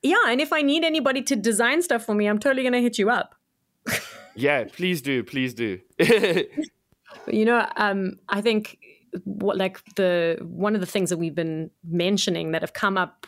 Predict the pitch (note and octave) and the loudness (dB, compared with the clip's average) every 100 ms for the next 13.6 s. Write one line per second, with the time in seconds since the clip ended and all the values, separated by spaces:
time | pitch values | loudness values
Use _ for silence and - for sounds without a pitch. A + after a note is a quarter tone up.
0 | _ E3+ D3+ - G3 E3+ F#3 E3+ D#3 D3+ | _ -6 -4 -4 -4 -2 0 -2 -2 -4
1 | D#3 D#3 - E3 D#3+ D#3+ - D#3 D3+ D3+ | -4 -6 -6 -4 -4 -6 -6 -8 -8 -8
2 | D3+ E3 E3 D3+ D3+ C#3 - E3+ D#3 F3 | -4 -4 -4 -6 -8 -10 -10 -8 -8 -8
3 | - - - - - A3+ - - C#4 D4 | -8 -14 -20 -8 -4 -2 -2 -2 0 0
4 | D4 B3+ C#4+ E3+ D3+ D3 - D#3+ D#3 D#3 | 0 -2 0 0 -4 -6 -6 -4 -2 -2
5 | - - D#3+ D#3 D3+ D3 - D#3 E3 - | -4 -4 -4 -4 -6 -6 -6 -6 -8 -8
6 | E3+ D#3+ D#3 - D#3 D3+ E3 - D#3+ F3 | -8 -8 -8 -6 -6 -6 -8 -6 -6 -4
7 | E3+ F#3+ G3+ F#3 E3+ D#3+ D#3+ - _ E3+ | 0 2 4 4 2 0 -6 -16 _ -10
8 | - B3+ A#3 A#3 F3+ D#3+ D3+ D3 - F#3 | -2 2 4 4 2 0 -4 -6 -6 -10
9 | - F#3 F3+ E3+ - - - - - - | -6 -4 -2 -4 -8 -18 -20 -20 -16 -4
10 | C#4 D4 B3+ G#3 A3 G3+ G3+ F#3+ F#3+ - | -2 2 2 2 2 2 2 0 -2 -6
11 | G3+ F#3+ F3 - C#4 A3 E3+ F3 - - | -2 -2 -2 -2 2 2 2 0 -4 -8
12 | - F#3 - C4 A3+ F3 D#3+ D#3 D#3+ - | -6 -4 -2 -2 -2 -2 -2 -2 -4 -4
13 | F3 E3 D#3+ D3+ - D#3 | -8 -6 -6 -4 -6 -8